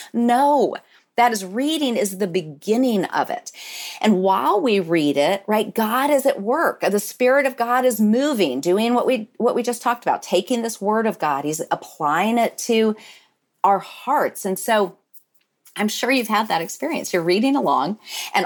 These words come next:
all of a sudden, all of a sudden you're reading and the word just jumps out at you. That's the Spirit of God taking the word of God.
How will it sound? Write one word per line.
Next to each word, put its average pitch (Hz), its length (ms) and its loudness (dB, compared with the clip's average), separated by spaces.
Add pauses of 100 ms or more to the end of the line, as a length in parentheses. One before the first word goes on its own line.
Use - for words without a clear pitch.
all 226 240 4
of 302 80 -4
a 302 60 -6
sudden, 175 480 -2 (480)
all 262 200 6
of 285 60 2
a - 20 -4
sudden 170 240 0
you're 180 100 0
reading 170 500 -2
and 175 360 -2 (100)
the 175 120 0
word 202 360 2
just 156 200 -4
jumps 247 340 2
out 180 180 4
at 165 200 2
you. 170 120 0
That's 190 240 0
the 220 80 -4
Spirit 220 380 2
of 185 100 -4
God 156 280 2
taking 226 340 -2
the 233 60 0
word 208 200 2
of - 140 -4
God. 147 260 0